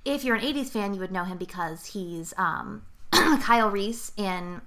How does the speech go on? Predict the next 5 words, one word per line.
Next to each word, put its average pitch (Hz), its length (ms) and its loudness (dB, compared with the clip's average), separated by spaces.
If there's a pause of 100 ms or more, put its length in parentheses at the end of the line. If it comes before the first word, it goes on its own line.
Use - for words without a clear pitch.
(140)
Terminator. 175 720 -2 (340)
He's, 208 560 0
um, 175 580 6 (920)
Hicks, 214 520 0 (120)
Corporal, 220 440 2